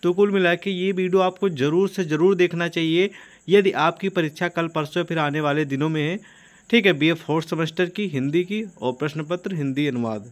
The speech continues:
ठीक है। तो फिर कंप्लीट वीडियो को देखेंगे, बहुत ही ज़्यादा हेल्प मिलेगी दोस्तों, ठीक है। तो चलिए वीडियो को शुरू करते हैं। सेमेस्टर देख लीजिए फोर्थ है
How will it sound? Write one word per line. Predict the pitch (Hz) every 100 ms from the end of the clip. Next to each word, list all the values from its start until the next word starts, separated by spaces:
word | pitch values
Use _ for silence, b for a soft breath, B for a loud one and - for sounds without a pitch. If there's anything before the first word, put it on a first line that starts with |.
| -
ठीक | 208
है। | 139 - b b b
तो | 151
फिर | 165 156
कंप्लीट | 151 160 180 196
वीडियो | 170 156
को | 156
देखेंगे, | 143 135 175 185
बहुत | 180 190 196
ही |
ज़्यादा | 170 143
हेल्प | 143 131
मिलेगी | 135 123 120
दोस्तों, | 110 - - -
ठीक | 214
है। | 180 123
तो | 160
चलिए | 170 185
वीडियो | 185 170
को | 196 247 B B
शुरू | - 185
करते | 143 123 113
हैं। | 104 b b b b b -
सेमेस्टर | 202 196 220 208
देख | 208
लीजिए | 208 208 208
फोर्थ | 185 202 208
है | 226